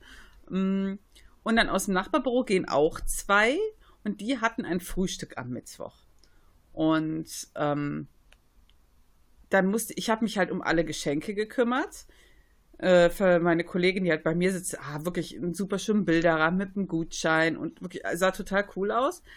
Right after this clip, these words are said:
Und bei den Jungs habe ich dann gesagt, okay, die sind zwar im Nachbarbüro, aber wir arbeiten halt alle sehr eng zusammen, habe ich dann gemeint zu den Kollegen, ja komm, lass mal zwei Euro von jedem sammeln für jeweils eine Person, also vier insgesamt, ja.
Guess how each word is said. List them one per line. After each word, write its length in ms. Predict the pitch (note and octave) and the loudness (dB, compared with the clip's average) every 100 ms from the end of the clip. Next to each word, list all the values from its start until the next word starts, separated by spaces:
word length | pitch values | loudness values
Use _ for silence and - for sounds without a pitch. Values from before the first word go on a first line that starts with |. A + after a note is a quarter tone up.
| - - - F3 | -20 -20 -10 -2
Und 80 | F3+ | 2
bei 100 | G3 | 4
den 140 | G#3 | 4
Jungs 260 | G3 B3 B3+ | 2 0 0
habe 120 | A3 | 0
ich 80 | A3 | 0
dann 140 | G#3+ | 0
gesagt, 200 | F#3 F3 | 2 0
okay, 500 | F#3+ - G#3+ A3+ B3+ | -2 0 2 4 2
die 120 | F#3 | -2
sind 180 | F3+ G3 | -4 -4
zwar 160 | G3 C3+ | -2 -2
im 80 | |
Nachbarbüro, 720 | E3+ - G#3+ F#3+ G3 F#3+ G3 | -4 -2 -4 -2 -2 0 0
aber 400 | - E3 F#3 F3 | 2 4 4 4
wir 260 | E3+ E3+ - | 4 2 2
arbeiten 320 | F3 F#3 F#3 | 2 2 2
halt 160 | E3 - | 0 2
alle 180 | F3+ F3+ | 0 2
sehr 220 | F3 - | 2 0
eng 160 | E3+ | -2
zusammen, 580 | F3 - E3 E3 F3 F3 | -6 -6 0 2 2 -2
habe 140 | D#3+ F3 | -6 -6
ich 80 | |
dann 180 | - E3 | -2 0
gemeint 440 | D#3 D#3 D3+ D#3+ D#3+ | 0 2 2 2 0
zu 160 | E3 | -2
den 320 | D#3 D#3 C#3 - | 0 0 -4 -8
Kollegen, 380 | - D3 D3 D#3 - - - | -6 -4 -4 -8 -16 -20 -12
ja 160 | D3+ E3 | -8 -6
komm, 200 | - F3 | -2 0
lass 180 | G3 - | 0 -2
mal 100 | D3+ | -2
zwei 240 | - E3+ | 0 0
Euro 240 | - C3+ C3 | 2 0 -2
von 240 | - E3+ | -6 -2
jedem 240 | D#3 C#3 D3+ | -2 -2 -2
sammeln 380 | D3 D3+ D#3+ | 0 2 2
für 360 | D#3+ - D#3 - - - _ - | -2 -2 -2 -2 -10 -20 _ 0
jeweils 500 | E3 D3 C3+ - - _ - | 2 2 0 -2 -14 _ -2
eine 240 | D3 C3+ | 0 -2
Person, 400 | - C#3 C3+ C3 | -4 -4 -2 -2
also 160 | D#3+ E3+ | 0 -2
vier 320 | - F#3+ E3+ | 0 2 4
insgesamt, 680 | D3+ - D#3 C#3 A#2 A#2 C#3 | 2 -4 -6 -4 -4 -4 -4
ja. 260 | D3 F3 | -4 -4